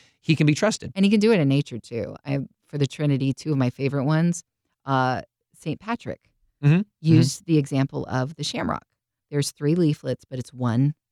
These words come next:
Speaker 2: shamrock. So there's three parts of God's, uh, who he is,
Speaker 1: Yeah.
Speaker 2: God the Father, the Son, and the Holy Spirit.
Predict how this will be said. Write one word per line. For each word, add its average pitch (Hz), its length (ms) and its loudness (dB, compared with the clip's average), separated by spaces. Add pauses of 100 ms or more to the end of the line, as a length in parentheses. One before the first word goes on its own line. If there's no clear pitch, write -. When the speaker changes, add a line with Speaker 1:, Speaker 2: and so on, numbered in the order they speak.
(280)
Speaker 2:
shamrock. - 460 -2 (540)
So - 180 -6
there's 139 220 -2 (120)
three 147 180 -4
parts - 320 -6 (100)
of 143 220 -4 (300)
God's, 127 520 -4 (160)
uh, 127 200 -4 (200)
who 160 100 2
he 156 240 0
is, - 280 -2
Speaker 1:
Yeah. 160 120 4
Speaker 2:
God 123 140 0
the 135 60 -8
Father, 123 320 -4
the 120 120 -8
Son, 117 280 -4
and 127 100 0
the 131 40 2
Holy 127 180 0
Spirit. - 340 -4